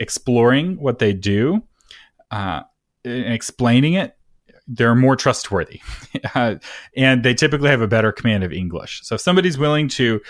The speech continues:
film themselves on Fiverr, it's more likely that they're a real person with a reputation. 'Cause there are people on Fiverr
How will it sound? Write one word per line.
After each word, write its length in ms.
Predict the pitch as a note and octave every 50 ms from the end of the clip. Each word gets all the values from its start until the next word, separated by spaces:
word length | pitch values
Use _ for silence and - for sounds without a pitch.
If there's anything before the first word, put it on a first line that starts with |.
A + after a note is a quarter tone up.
| - - - _ _ - - - -
film 360 | - - - E3 E3 F3 E3+
themselves 760 | D3 B2+ A#2 A2+ - - G#2 G2 F#2 F2+ F2+ G2 - - - - _ _ _ _ -
on 200 | - A#2 A2 G#2
Fiverr, 460 | - - A#2+ A2+ A2 G2 G2 F2+ D2
it's 140 | F#2+ - -
more 200 | C#3 C#3+ C#3+ C#3
likely 380 | B2+ A#2+ A#2 A#2 A2+ - A#2+ G#2+
that 180 | G#2 G#2 -
they're 120 | A2+ G#2 F#2+
a 20 |
real 180 | F#2+ G2 G2 F#2
person 340 | - - G#2 - - G2+
with 140 | F#2+ F2+ -
a 80 | F#2 F2
reputation. 600 | F2 E2+ - - - - - E2+ - - - - _
'Cause 120 | - -
there 160 | - A#2 A#2+
are 180 | - C3 C3 B2+
people 340 | - C3+ C3 - - C3 A#2
on 160 | A2+ G#2+ G#2+
Fiverr 420 | - - G#2+ G#2 F#2+ F#2+ F2+ F2+